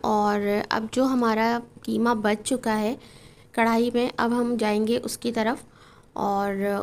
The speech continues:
उसको करेंगे, उसमें थोड़ा सा हम पानी ऐड करेंगे। थोड़ा सा यहाँ पे मैंने पानी ऐड किया है, तकरीबन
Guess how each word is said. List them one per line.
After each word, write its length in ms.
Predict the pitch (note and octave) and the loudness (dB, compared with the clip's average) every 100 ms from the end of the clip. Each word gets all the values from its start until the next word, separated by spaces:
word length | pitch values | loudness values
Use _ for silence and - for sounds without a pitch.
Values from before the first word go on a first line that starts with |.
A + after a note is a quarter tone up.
| - | -6
उसको 240 | - - | -8 -6
करेंगे, 640 | A#3 A#3+ G#3+ A3 A3 A#3 B3 | -2 0 0 0 2 2 0
उसमें 320 | A#3+ - B3+ - | -4 -6 -8 -4
थोड़ा 320 | C#4+ D4 D4 | -2 0 0
सा 160 | C#4+ | -2
हम 200 | B3 A#3+ | -4 -4
पानी 320 | A#3 A3 G3+ G#3 | -4 -2 -2 -4
ऐड 200 | G3 - | -6 -8
करेंगे। 440 | G3 F#3+ G#3 D4+ - _ _ _ - - - - - - | -6 -4 -4 -6 -10 _ _ _ -20 -20 -20 -20 -20 -6
थोड़ा 280 | C4+ C#4 C#4+ | 2 2 4
सा 120 | C#4 | 2
यहाँ 260 | C4+ B3 B3+ | 2 0 0
पे 100 | B3+ | 0
मैंने 240 | B3 A#3+ | 0 0
पानी 300 | A#3 A3+ A#3 A#3+ | 2 2 4 2
ऐड 200 | A3 - | 0 0
किया 200 | A#3+ A#3 | 0 0
है, 160 | A#3 | 0
तकरीबन 500 | A#3 A3 A3 G#3+ A3+ | -2 -2 -2 -2 -2